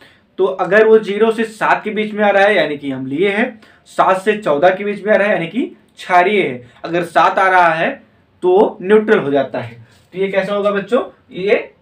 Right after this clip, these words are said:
क्षारीय होगा, ये क्षारीय होगा। अब बात करते हैं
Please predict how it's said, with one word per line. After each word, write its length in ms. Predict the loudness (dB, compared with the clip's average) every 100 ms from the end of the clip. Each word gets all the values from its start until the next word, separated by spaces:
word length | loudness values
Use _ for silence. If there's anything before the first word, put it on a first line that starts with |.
| _ _ _
क्षारीय 460 | -4 -2 0 -2 -4
होगा, 440 | -4 -8 -8 -12 _ _ _ _ _ _ _ _ _ _ -20 _ _ _ _ _ _ -20 _ -20 -20 _ _ _ _ _ _ -20 _ _ _ _ _ -14
ये 80 | -14
क्षारीय 460 | -4 -2 0 -2
होगा। 420 | -4 -4 -8 -8 -14 _ _ _ _ _ _ -4
अब 120 | 2
बात 260 | 4 4 2
करते 300 | -2 0
हैं 120 | -2